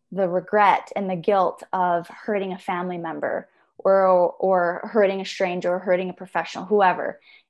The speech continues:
if they did hurt someone, they have to live with that. So it's, it's really, um,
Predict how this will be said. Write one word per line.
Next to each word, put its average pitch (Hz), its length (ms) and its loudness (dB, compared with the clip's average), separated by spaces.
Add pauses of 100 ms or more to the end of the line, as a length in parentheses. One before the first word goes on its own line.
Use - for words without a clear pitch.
if 220 260 2
they 196 160 0
did 180 260 4
hurt - 300 -2
someone, 175 520 -6
they 185 100 -2
have 185 280 -2
to 175 120 -4
live 170 160 -6
with 180 200 -8
that. 147 320 -6
So 180 480 0 (400)
it's, - 440 -6 (640)
it's 226 240 -2
really, 262 600 4
um, 180 560 -2